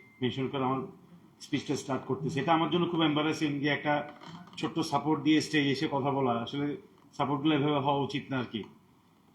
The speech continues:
আমাদের, আমরা যদি ইসলামের গাইডলাইনটা ফলো করি, আবার in a sense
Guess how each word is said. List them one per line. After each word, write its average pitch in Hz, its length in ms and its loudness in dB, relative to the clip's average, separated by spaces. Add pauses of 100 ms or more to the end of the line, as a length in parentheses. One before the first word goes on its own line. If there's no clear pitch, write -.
(160)
আমাদের, 139 320 0
আমরা 139 200 -2
যদি 143 120 2
ইসলামের 143 400 2
গাইডলাইনটা 131 380 2
ফলো 139 240 0
করি, 147 380 0 (540)
আবার 156 300 4 (180)
in 175 140 4
a 175 140 4
sense 180 260 6